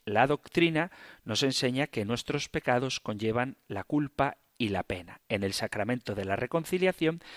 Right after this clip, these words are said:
Dios perdona la culpa, pero queda la secuela llamada pena que hay que satisfacer de algún modo. Esto se puede aclarar con algún ejemplo. Un niño está jugando,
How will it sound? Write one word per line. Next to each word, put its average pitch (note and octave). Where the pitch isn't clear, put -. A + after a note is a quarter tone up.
Dios B2
perdona A2
la D#3
culpa, C#3+
pero F#3+
queda D#3+
la D3
secuela C#3+
llamada G#2+
pena C3
que -
hay A#2+
que D3+
satisfacer A#2+
de G2+
algún F#2+
modo. -
Esto -
se A#2
puede A2+
aclarar A2
con G#2+
algún G2
ejemplo. A2
Un G#2
niño B2
está -
jugando, F3